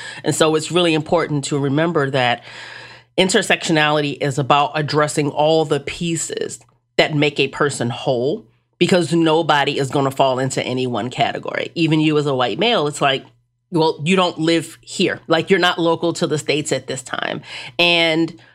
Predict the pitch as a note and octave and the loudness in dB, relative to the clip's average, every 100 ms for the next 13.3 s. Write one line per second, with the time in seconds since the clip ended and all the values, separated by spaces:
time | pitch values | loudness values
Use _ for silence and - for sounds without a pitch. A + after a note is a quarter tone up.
0 | _ C#3 A2 D3+ F#3 C#4+ D4 - E3 D#3+ | _ -8 -2 -2 0 -2 -2 -2 0 0
1 | - C#3+ - F3+ F3+ F3 F#3+ F3 G#3 G#3+ | -2 -4 0 2 2 2 2 2 2 2
2 | G#3+ A3+ C#4+ C#4 C4+ B3+ - B3+ C#4 A3+ | 4 4 2 2 0 0 2 2 2 2
3 | A3 A3+ A3+ A3+ A#3+ C4 A3 A3 G#3+ A#3 | 2 2 2 2 2 0 0 0 0 2
4 | C4 G#3+ A3 G3 G#3 A#3+ A#3+ G3 F#3+ F#3 | 2 0 0 2 2 2 -2 -4 -4 -4
5 | - B3 A#3 E3 F3 - - - - - | -2 0 2 0 0 -6 -20 -20 -16 -16
6 | - - F#3+ F#3 - G#3 G#3 A#3 A2+ - | -4 2 2 2 -4 0 0 0 -2 -2
7 | - - - _ _ - D#3 F3+ F3 E3 | -6 -12 -20 _ _ -2 2 2 2 0
8 | D#3+ E3 D3 D#3 C3+ C3+ C#3 D3+ - - | 0 -4 -2 -6 -4 -2 0 2 0 -6
9 | - - _ E3 D#3+ D3+ D#3 - E3+ F3+ | -14 -20 _ 2 4 2 -2 -2 -4 -2
10 | F#3 E3 E3+ F#3 G#3+ E3 D#3+ - E3 D#3+ | -2 2 2 2 0 0 -2 -2 -2 -2
11 | D3 D#3 D3 D#3 E3 D3+ C#3 C#3 C#3 D3 | 0 0 0 0 -2 0 2 2 2 2
12 | C#3+ C#3 C#3+ C#3+ - D3 C#3 C#3 - B2+ | 2 2 0 -4 -6 -6 -4 -4 -4 -4
13 | C#3+ C#3 C3+ | -2 -2 -4